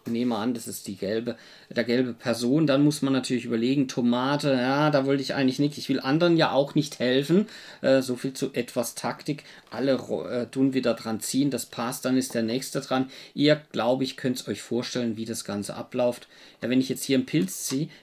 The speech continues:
dann freut sich natürlich hier dieser Spieler, der Gelbe,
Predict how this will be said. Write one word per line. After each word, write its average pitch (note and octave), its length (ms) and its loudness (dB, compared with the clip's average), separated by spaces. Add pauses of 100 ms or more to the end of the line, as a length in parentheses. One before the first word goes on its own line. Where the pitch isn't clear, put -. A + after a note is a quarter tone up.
dann G#2+ 140 -6
freut B2+ 320 -4
sich B2+ 140 -6
natürlich A#2+ 400 -4
hier C#3 200 -2
dieser A#2 400 -6
Spieler, C3 420 -2
der A#2 160 -6
Gelbe, B2+ 380 -2